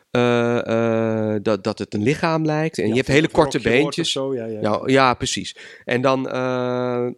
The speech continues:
Speaker 1: ja, maar dus je ziet wel echt ook een tuniekje. Dus
Speaker 2: Ja.
Speaker 1: je ziet ook een bovenkantje.
Speaker 2: Ja, in, in Estonia zat dat ook,
Speaker 1: Ja,
Speaker 2: toch?
Speaker 1: precies.
Speaker 2: Ja,
Speaker 1: En
Speaker 2: ja, ja, ja.
Speaker 1: bij, in die Turkse dans houden ze een, eh,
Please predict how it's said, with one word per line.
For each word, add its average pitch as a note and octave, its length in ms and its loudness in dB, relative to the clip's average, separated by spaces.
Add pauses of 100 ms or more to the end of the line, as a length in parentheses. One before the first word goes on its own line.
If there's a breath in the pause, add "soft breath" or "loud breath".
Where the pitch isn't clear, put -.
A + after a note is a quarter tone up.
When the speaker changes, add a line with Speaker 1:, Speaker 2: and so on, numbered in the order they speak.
(120)
Speaker 1:
ja, C3 240 2
maar B2 140 0
dus B2+ 180 -4
je C3+ 80 -10
ziet B2 200 -8
wel D3 220 2
echt C#3+ 240 -6
ook B2 160 -4
een A#2 120 -4
tuniekje. D3+ 580 -2
Dus C3+ 120 -2
Speaker 2:
Ja. A#2 60 -2
Speaker 1:
je B2 60 -6
ziet B2 220 -6
ook C#3 200 -2
een A#2 180 -4
bovenkantje. B2 720 -2
Speaker 2:
Ja, E3+ 80 -4
in, F#3+ 260 0
in G#3 200 0
Estonia C#3 520 0
zat A2 180 -4
dat A2+ 160 -8
ook, A2 120 -4
Speaker 1:
Ja, C#3 100 4
Speaker 2:
toch? - 80 0
Speaker 1:
precies. D3+ 320 -2
Speaker 2:
Ja, - 80 -6
Speaker 1:
En C3+ 120 4
Speaker 2:
ja, C3 140 -4
ja, A2 100 -14
ja. C#3+ 140 -4
Speaker 1:
bij, C3 280 0
in C#3 80 0
die B2+ 100 -4
Turkse E3 380 2
dans F3+ 320 0
houden D3 240 0
ze D3+ 100 -2
een, C#3 280 -2
eh, B2 640 -2